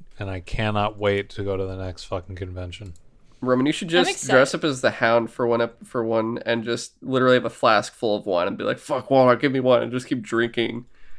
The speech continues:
Speaker 2: the entire time. That'd be great.
Speaker 1: That'd
Speaker 2: 'Cause
Speaker 1: be,
Speaker 3: You're
Speaker 1: that'd be
Speaker 3: tall
Speaker 1: great.
Speaker 2: we
Speaker 3: enough.
Speaker 2: could actually
Speaker 3: So
Speaker 2: do a Game of
Speaker 3: chill.
Speaker 2: Thrones one because I have the Jon Snow hair now. So
Speaker 1: I don't have any
Speaker 2: I want
Speaker 1: armor.
Speaker 3: You
Speaker 1: I don't have a
Speaker 3: do.
Speaker 1: sword.
Speaker 2: Yeah.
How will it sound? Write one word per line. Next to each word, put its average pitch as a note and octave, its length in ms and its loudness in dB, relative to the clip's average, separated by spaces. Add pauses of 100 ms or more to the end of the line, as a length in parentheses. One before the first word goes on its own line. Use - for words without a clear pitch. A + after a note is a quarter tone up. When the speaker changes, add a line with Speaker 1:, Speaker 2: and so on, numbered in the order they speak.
(240)
Speaker 2:
the A2+ 160 4
entire - 420 0
time. - 440 -6 (140)
That'd - 100 -10
be - 80 -14
great. - 220 -6
Speaker 1:
That'd F#2+ 180 -2
Speaker 2:
'Cause - 0 -
Speaker 1:
be, G2 120 -2
Speaker 3:
You're G2 100 -10 (580)
Speaker 1:
that'd A#3 160 -2
be - 20 -6
Speaker 3:
tall A3+ 100 0 (100)
Speaker 1:
great. A4 100 2
Speaker 2:
we D4+ 60 6
Speaker 3:
enough. C4+ 100 8
Speaker 2:
could D4+ 100 8
actually D4 320 8
Speaker 3:
So F3+ 40 0
Speaker 2:
do F3+ 180 6
a A3+ 60 6
Game F#3+ 160 4
of F3 60 2
Speaker 3:
chill. - 20 -4
Speaker 2:
Thrones F#3+ 320 6
one D3+ 160 4
because D3 460 2
I C3+ 500 4
have B2+ 340 2
the B2+ 120 -2
Jon A#2+ 280 2
Snow B2 300 0
hair A#2 240 0
now. - 320 -4
So - 260 -4
Speaker 1:
I C3 80 2
don't F3+ 120 6
have F#3 100 4
any - 160 8
Speaker 2:
I - 20 2
want C3 140 8
Speaker 1:
armor. D3+ 240 8 (120)
Speaker 3:
You - 80 6
Speaker 1:
I - 40 8
don't - 100 8
have - 120 8
a - 20 10
Speaker 3:
do. B3+ 60 8
Speaker 1:
sword. C3+ 720 6
Speaker 2:
Yeah. C3 280 2